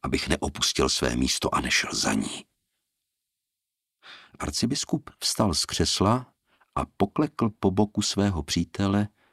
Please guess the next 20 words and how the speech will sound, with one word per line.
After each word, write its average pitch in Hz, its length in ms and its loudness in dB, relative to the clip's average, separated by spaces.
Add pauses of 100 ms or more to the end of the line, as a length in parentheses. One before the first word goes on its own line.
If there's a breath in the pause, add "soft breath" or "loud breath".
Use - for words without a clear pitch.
(160)
toho 65 220 -2
krásného 87 680 2
muže, 80 320 2 (400 loud breath)
kterého 69 440 2
miloval 101 680 4 (300 loud breath)
jako - 220 0
ve 92 80 0
svém 82 360 2
životě 92 420 2
málo 95 500 0
koho 73 340 -2
kromě 71 400 2
Boha 78 320 0
a - 160 -4
církve, 85 580 0 (360 loud breath)
jež 73 220 4
pro 76 160 0
něho 78 260 4
byli 78 280 2
neoddělitelní. - 1300 -6